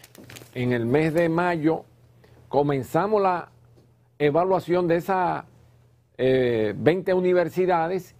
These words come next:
que concluyó el proceso de evaluación en diciembre pasado. Y ahora iniciamos la de treinta y una universidades que debe terminar la evaluación en agosto.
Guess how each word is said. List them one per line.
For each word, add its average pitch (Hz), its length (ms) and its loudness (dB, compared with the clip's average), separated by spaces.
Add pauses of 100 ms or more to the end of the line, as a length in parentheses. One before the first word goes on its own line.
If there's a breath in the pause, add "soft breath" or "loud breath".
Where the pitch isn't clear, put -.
(160)
que 143 140 2
concluyó 190 640 2
el 165 120 -4
proceso 175 500 -2
de 165 100 2
evaluación 165 840 -2 (360 soft breath)
en 214 220 2
diciembre 170 720 -2 (100)
pasado. 113 540 -4 (640 soft breath)
Y 147 120 2
ahora 160 280 2
iniciamos 185 720 -2 (200)
la 139 140 0
de 139 160 0
treinta 143 440 0
y 139 40 -2
una 180 240 2
universidades 180 760 0
que 147 140 -2
debe 156 220 0
terminar 170 720 0
la 127 240 0
evaluación 165 760 -2 (400 soft breath)
en 190 240 2
agosto. 135 560 -2